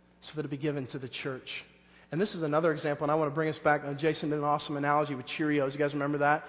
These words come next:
How many Cheerios was that? Like a gabillion? I mean, it was, like, crazy. He went to Sam's and, like, "What is, like, what, you guys having some Cheerios convention? You know, like, what's happening?" In this church, I want you guys to know that when you give dollars in the Joy Box,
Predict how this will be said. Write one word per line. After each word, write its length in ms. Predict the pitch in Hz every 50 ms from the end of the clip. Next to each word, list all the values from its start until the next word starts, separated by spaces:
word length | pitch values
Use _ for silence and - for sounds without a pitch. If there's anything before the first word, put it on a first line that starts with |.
| - - -
How 80 | - 180
many 120 | 208 214
Cheerios 440 | 208 - - 170 165 170 180 185 185
was 120 | 180 165
that? 220 | 180 180 190 185 - - - - - - - - - _ _
Like 120 | - 151 156
a 40 | 143
gabillion? 640 | 143 143 135 127 139 135 143 151 151 160 165 160 - -
I 40 | -
mean, 80 | 156 160
it 40 | 175
was, 100 | 165 156
like, 160 | 143 131 -
crazy. 460 | - - - 170 170 175 175 151 143
He 80 | 131 160
went 160 | 165 170 -
to 60 | 135
Sam's 420 | - - 185 156 165 170 160 147
and, 80 | 147 143
like, 160 | 139 139 135
"What 260 | 139 139 151 202 - - 165
is, 120 | 139 127 135 - 156 165 -
like, 160 | 147 147 -
what, 140 | 147 151 151
you 60 | 151 147 151
guys 200 | 147 160 160 156
having 180 | - 165 160 165
some 160 | 156 - 135
Cheerios 420 | 127 - - 175 165 170 170 165 -
convention? 600 | 147 135 117 131 135 160 165 - 214 214 208 202
You 60 | 196
know, 100 | 202 202
like, 120 | 180 139
what's 140 | 147 160 -
happening?" 360 | 185 170 185 277 - 156 139 139 - - - - - - - - _ _ _ _ _ _ _ _ _ _ _ _ _ _ _ _ _ _ -
In 100 | 160 165
this 160 | 175 170 - -
church, 380 | - - 165 160 147 - - - - - - - - - - _ _ _ _ _ _ _ _
I 60 | 156
want 200 | 160 156 151 -
you 60 | 165
guys 260 | 147 156 147 143 135 -
to 80 | - 160
know 240 | 147 151 151 147 135
that 100 | 139 139
when 160 | 147 151 151
you 60 | 151
give 240 | 143 147 151 139 139
dollars 400 | 151 139 143 143 139 139 131 120 -
in 80 | 147
the 80 | 139 135
Joy 280 | 131 135 147 156 151 139
Box, 280 | 143 127 131 - -